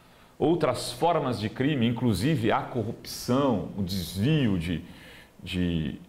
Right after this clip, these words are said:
de recursos do Estado também pode ser tratado como crime organizado, a venda de, de processos de,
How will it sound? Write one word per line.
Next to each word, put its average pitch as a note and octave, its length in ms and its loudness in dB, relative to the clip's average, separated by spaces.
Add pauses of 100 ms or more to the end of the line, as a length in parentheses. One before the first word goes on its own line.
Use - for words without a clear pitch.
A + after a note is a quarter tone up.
(180)
de F#2 100 -4
recursos G#2 560 0
do F2 120 -6
Estado G2 680 -2 (140)
também A2 500 2 (140)
pode A#2 260 2
ser - 200 -10
tratado G2+ 480 0
como G2+ 220 -2
crime G#2 300 0
organizado, F#2 800 0 (580)
a G#2 120 2
venda C3 580 2
de, F#2 680 0 (500)
de F2 480 0
processos G#2+ 920 0
de, E2+ 400 -2